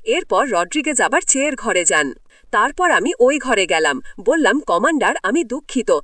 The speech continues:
আপনার শেষ কোনো কথা থাকলে বলতে পারেন, সেটা আপনার পরিবারের কাছে পৌঁছে দেব।" চে তখন বললেন, "আমার স্ত্রীকে বলবেন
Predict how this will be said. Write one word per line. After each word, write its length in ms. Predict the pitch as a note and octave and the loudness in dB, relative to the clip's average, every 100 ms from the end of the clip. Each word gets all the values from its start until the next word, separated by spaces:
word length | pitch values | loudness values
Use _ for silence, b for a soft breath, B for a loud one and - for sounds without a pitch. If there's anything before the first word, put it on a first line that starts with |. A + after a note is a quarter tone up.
| B B | B B
আপনার 360 | F#3 - D#4 | -2 -2 -4
শেষ 360 | - - C#4 - | -4 -2 -2 -2
কোনো 220 | D4+ E4 | -4 -4
কথা 280 | - - E4+ | -2 -4 -6
থাকলে 340 | - - G3 C#4+ | -6 -6 -4 2
বলতে 360 | G#3+ D4 C4 | 4 4 0
পারেন, 280 | F3 E3 D#4 B B | 0 2 0 B B
সেটা 320 | - C4+ F4 | -2 0 2
আপনার 300 | - A#3+ D4 | 2 2 0
পরিবারের 540 | - C#4 E4+ C#4+ D4 | 2 2 4 2 0
কাছে 260 | - D#3 E4+ | -2 -4 -4
পৌঁছে 380 | - C#4 - A#3+ | -4 -2 0 0
দেব।" 280 | F3+ E3 C#3 B B B | 0 2 0 B B B
চে 200 | B3 E4 | 0 2
তখন 340 | D#4+ C4+ D4 | 0 -2 -2
বললেন, 360 | A3 F#3 C#4 B3 B B | 0 2 4 2 B B
"আমার 260 | F3 A3+ D#4+ | -2 0 -2
স্ত্রীকে 480 | - G#3+ D4 F#4 | -4 -4 -4 -2
বলবেন 340 | A#3+ F3+ E3+ | 0 0 4